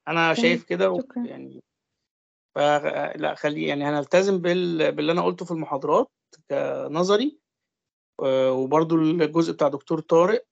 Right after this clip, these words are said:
Speaker 1: هنلتزم باللي قاله في المحاضرات وبالسلايدز بتاعته.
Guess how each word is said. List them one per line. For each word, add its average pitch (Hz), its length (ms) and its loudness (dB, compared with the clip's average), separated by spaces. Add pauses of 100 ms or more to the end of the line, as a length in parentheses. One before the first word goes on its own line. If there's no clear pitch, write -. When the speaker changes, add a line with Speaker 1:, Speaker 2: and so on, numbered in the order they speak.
(160)
Speaker 1:
هنلتزم 147 500 -6
باللي 143 320 -6
قاله 156 160 2
في 160 100 -10
المحاضرات 139 560 -2
وبالسلايدز 143 600 -4
بتاعته. 175 460 -4